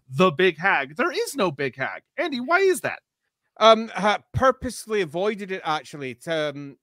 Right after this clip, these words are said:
Speaker 2: <sighs> for a variety of reasons. Uh, <clears throat> right, the, the real reason, if I was to plug one down,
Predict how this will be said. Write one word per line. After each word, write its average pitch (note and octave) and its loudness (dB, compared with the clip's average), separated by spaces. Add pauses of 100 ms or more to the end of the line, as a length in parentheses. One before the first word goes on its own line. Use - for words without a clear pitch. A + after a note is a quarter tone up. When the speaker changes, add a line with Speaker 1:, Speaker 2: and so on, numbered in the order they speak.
(160)
Speaker 2:
<sighs> - -18
for G3+ -2
a F3 -2
variety F3 -2
of B2 -10
reasons. G#2 -14
Uh, B2+ -4 (1600)
<clears throat> C3 -20 (840)
right, D3+ 0
the, E3 -2
the E3 -4
real A#3 -4
reason, B2 -8
if C3+ -8
I C#3+ 0
was C#3 -4
to - -16
plug F3 -4
one C#3 -4
down, F#2+ -14